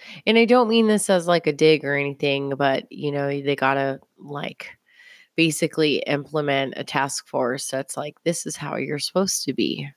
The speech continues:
as a police officer." So, but then on January thirteenth, two thousand and seventeen, the Justice Par-, the Justice Department releases their actual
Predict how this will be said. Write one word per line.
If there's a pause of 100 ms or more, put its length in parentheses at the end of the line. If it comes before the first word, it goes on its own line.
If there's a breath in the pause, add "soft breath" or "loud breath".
(880)
as
a
police
officer." (800 loud breath)
So,
but
then
on
January
thirteenth, (160)
two
thousand
and
seventeen, (1120 soft breath)
the
Justice
Par-,
the
Justice
Department
releases
their
actual